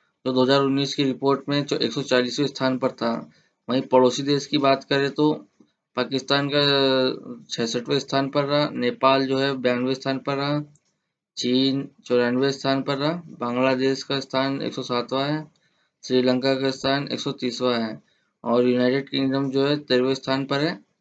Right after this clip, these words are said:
वही यूएसए जो है अठारहवें स्थान पर है। अंतिम स्थान पर अर्थात एक सौ तिरपनवीं ranking अफगानिस्तान ने हासिल की। वहीं शहरों की बात करें तो फिनलैंड की राजधानी हेलेंसिकी का, अ, first place पर है, डेनमार्क का आरहुस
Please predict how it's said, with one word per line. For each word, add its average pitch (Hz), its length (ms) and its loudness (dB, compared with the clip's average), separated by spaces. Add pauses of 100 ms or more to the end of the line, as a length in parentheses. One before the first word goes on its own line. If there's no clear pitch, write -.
(120)
वही 127 220 2
यूएसए 127 540 2
जो 135 140 0
है 139 80 0
अठारहवें 127 360 -2
स्थान 123 300 -4
पर 120 180 -2
है। 113 220 -4 (580)
अंतिम 135 400 0
स्थान 135 360 0
पर 139 140 2
अर्थात 139 420 0 (240)
एक 113 120 -6
सौ 131 60 -8
तिरपनवीं 127 520 0
ranking 139 480 -2 (120)
अफगानिस्तान 127 640 -2
ने 131 100 -2
हासिल 113 240 -8
की। - 220 -20 (600)
वहीं 131 100 -2
शहरों 123 340 2
की 139 120 -4
बात 135 220 0
करें 139 260 -2
तो 147 260 0 (600)
फिनलैंड 131 400 0
की 147 100 -2
राजधानी 139 500 2
हेलेंसिकी 131 720 -2
का, 139 280 0 (680)
अ, 120 100 0
first 123 420 -2
place 143 220 -2
पर 139 180 -4
है, 160 200 -2 (640)
डेनमार्क 127 600 0
का 143 80 0
आरहुस 127 760 -2